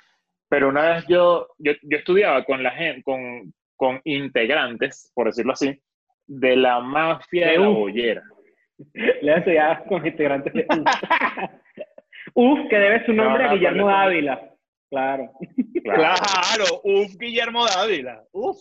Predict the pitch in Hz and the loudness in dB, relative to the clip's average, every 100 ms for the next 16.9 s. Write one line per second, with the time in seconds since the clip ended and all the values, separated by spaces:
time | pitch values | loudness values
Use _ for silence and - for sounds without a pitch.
0 | - - 427 427 440 440 - - - - | -6 0 0 0 0 2 2 2 0 -4
1 | - _ - _ - - - 147 147 143 | -12 _ -20 _ -10 -8 -2 2 4 2
2 | 139 135 127 131 _ _ - 170 175 185 | 2 2 0 -6 _ _ -4 -2 -2 -4
3 | - 185 175 190 175 175 196 220 175 - | -2 0 0 2 0 2 0 -2 -8 -6
4 | 156 151 185 165 202 208 220 220 214 214 | -6 -2 0 2 0 0 -2 -2 -2 -2
5 | 180 151 160 170 196 196 180 185 160 180 | -4 -4 -2 -2 -4 -4 -2 -4 -4 -6
6 | 123 95 _ _ 151 185 175 180 170 170 | -8 -8 _ _ -4 -2 -2 -2 -2 -2
7 | 113 104 147 147 151 123 101 - 135 117 | -4 -4 -4 -2 -2 -2 -6 -2 0 2
8 | 113 117 147 147 156 156 160 151 156 151 | -2 -4 0 0 0 -2 -2 -2 -4 -4
9 | 147 175 165 151 175 _ _ _ _ 123 | -4 -4 -2 -4 -8 _ _ _ _ -2
10 | 127 107 - 131 120 113 107 104 104 - | -2 -4 -6 0 2 2 2 -2 -6 -14
11 | _ _ _ _ _ _ _ _ _ 170 | _ _ _ _ _ _ _ _ _ -8
12 | 147 131 131 135 156 170 - 180 175 175 | -4 -4 -4 -4 0 -2 2 0 2 0
13 | 156 147 147 - 160 180 175 160 139 143 | 0 2 0 0 -2 0 -2 -2 -4 -4
14 | 135 127 120 - _ 156 165 175 180 175 | -6 -2 -2 -4 _ 2 4 4 4 2
15 | 147 127 127 151 175 196 208 - 147 123 | 0 -4 0 0 -2 -4 -6 -4 -4 -2
16 | 120 107 151 160 165 151 123 113 95 | -4 -6 -8 -4 -4 -6 -6 -4 -6